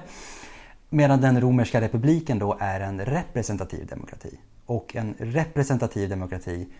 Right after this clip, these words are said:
det är det systemet som vi har idag i Sverige, om vi ska ta som jämförelse. Att man, man väljer representanter åt sig som ska bestämma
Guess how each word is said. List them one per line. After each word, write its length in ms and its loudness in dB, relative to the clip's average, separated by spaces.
det 180 0
är 40 0
det 280 -4
systemet 640 -6
som 160 -6
vi 180 -4
har 240 -6
idag 240 -4
i 40 -10
Sverige, 440 -2
om 120 -6
vi 100 -4
ska 120 -8
ta 140 -6
som 180 -10
jämförelse. 500 -8
Att 100 -10
man, 220 -4
man 140 2
väljer 400 2
representanter 840 -6
åt 320 -2
sig 300 -6
som 160 -8
ska 140 -8
bestämma 460 -6